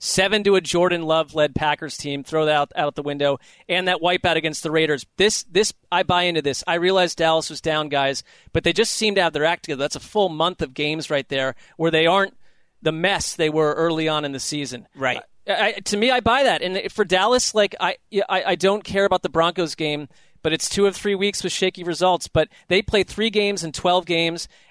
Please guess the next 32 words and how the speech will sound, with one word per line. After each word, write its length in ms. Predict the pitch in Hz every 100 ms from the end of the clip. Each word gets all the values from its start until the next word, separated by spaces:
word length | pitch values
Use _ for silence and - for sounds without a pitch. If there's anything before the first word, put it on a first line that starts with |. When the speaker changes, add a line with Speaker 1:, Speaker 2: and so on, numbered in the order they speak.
| -
Speaker 1:
in, 140 | 160 -
in 240 | 170 196
twelve 320 | 151 180 185 175
days, 320 | 165 165 160
and 80 | 147
to 100 | 156
not 200 | 180 196
have 100 | 185
Amari 340 | 175 175 165
Cooper 280 | - 185 170
for 120 | 156
two 240 | - 170
of 60 | 160
them 140 | 151
is 100 | 135
a 40 | 127
killer. 360 | 131 123 113 -
Speaker 2:
Ty-, 280 | - 147 165
Tyron 420 | - 156 170 135
Smith, 260 | - 120 104
I 60 |
think, 180 | 101 98
is 100 | 104
the 80 | 95
most 280 | 101 104 -
important 380 | 98 101 82 92
of 100 | 98
all 160 | 98
of 80 | 92
them. 100 | 95
But 140 | 104
we, 180 | 107 110